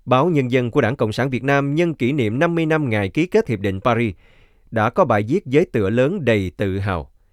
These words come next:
Hiệp định Paris một nghìn chín trăm bảy mươi ba, đỉnh cao nghệ thuật vừa đánh vừa đàm. Nghệ thuật mà bài báo ấy nhắc đến,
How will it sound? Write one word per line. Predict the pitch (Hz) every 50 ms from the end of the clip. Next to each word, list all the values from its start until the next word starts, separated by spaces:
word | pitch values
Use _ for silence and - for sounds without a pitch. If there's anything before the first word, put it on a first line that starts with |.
| _ _ _ _ _ _
Hiệp | - 147 151
định | 135 135 135
Paris | 143 190 180 175 175 180 175
một | 147 120 110 95
nghìn | 113 110 107 101 95 90
chín | 85 - 147 185
trăm | 170 156 143 120
bảy | 95 90
mươi | 98 131 131 123
ba, | 104 117 117 113 95 - _ _ _ - _ _ -
đỉnh | 127 127 135 190 202
cao | - 170 160 160 156
nghệ | 127 110 104 104
thuật | - 117 110 - _ - 113 110 110
vừa | 120 113 113 110
đánh | 107 113 120 135 156 190 233 214 156 104
vừa | 107 107 101 92 85
đàm. | 80 90 87 82 73 - - _ - - _ _ _ _ _ _ _ _ _ _ _ _ _ _ -
Nghệ | - 131 139 131
thuật | 127 143 143 135 - -
mà | 131 127 123 117 117 113 110
bài | 104 101 113 107 98
báo | 95 107 127 -
ấy | 123 123 143 160
nhắc | 139 127 123 -
đến, | 117 107 107 139